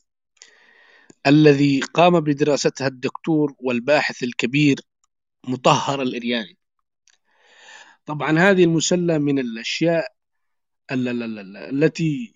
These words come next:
يعني حيرت، أعطت، يعني درسوها لفترة كبيرة بسبب إنها أسطرها كثيرة،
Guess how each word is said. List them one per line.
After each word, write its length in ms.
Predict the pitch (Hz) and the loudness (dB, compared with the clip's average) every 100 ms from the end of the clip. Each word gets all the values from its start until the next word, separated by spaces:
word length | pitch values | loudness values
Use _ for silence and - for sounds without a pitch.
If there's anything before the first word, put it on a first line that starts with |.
| - | -6
يعني 520 | 107 101 120 123 120 | -4 -2 -2 -2 -4
حيرت، 800 | - - 170 156 165 165 156 - - | -4 0 0 2 2 2 0 -8 -6
أعطت، 400 | 127 127 165 - | -2 0 -2 -2
يعني 380 | 151 127 156 156 | -2 2 4 4
درسوها 640 | 139 156 156 208 165 160 | 2 2 2 2 4 4
لفترة 380 | 151 - 185 165 | 4 0 -2 0
كبيرة 380 | 151 151 180 165 | 0 2 4 4
بسبب 480 | 151 - 175 170 139 _ _ _ _ _ _ - _ _ _ _ - | 2 0 2 2 0 _ _ _ _ _ _ -20 _ _ _ _ 0
إنها 520 | 160 165 156 170 156 | 4 6 6 6 4
أسطرها 400 | - - 185 156 | -4 2 4 4
كثيرة، 500 | 147 123 131 147 156 | 2 0 0 0 -2